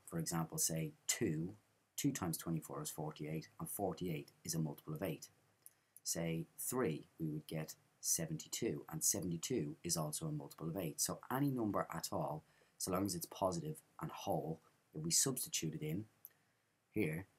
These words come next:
we will get a number that is a multiple of eight, and we've proven it algebraically. So what we had to begin with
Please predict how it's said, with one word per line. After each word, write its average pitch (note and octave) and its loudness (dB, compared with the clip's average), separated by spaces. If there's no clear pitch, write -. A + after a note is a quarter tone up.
we E2+ 2
will D#2 2
get E2 0
a E2 2
number F2 4
that D#2+ 0
is D#3 0
a D#2+ 0
multiple E2 0
of D#2 -4
eight, C#2 -8
and E3 0
we've - -2
proven D3 6
it - -14
algebraically. C#2+ 0
So - -6
what - 6
we F#2+ 2
had E2+ 4
to - -10
begin D#2+ 2
with F#2 -2